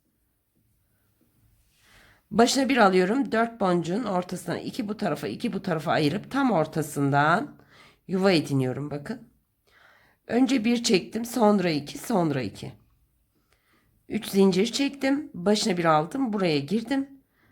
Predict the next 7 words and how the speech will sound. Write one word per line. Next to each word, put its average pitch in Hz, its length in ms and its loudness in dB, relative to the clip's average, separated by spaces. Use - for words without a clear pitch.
Önce 208 420 2
bir, 262 560 -4
sonra 214 480 0
iki, 160 260 -4
sonra 190 420 0
iki 143 240 -2
aldım. 139 540 -4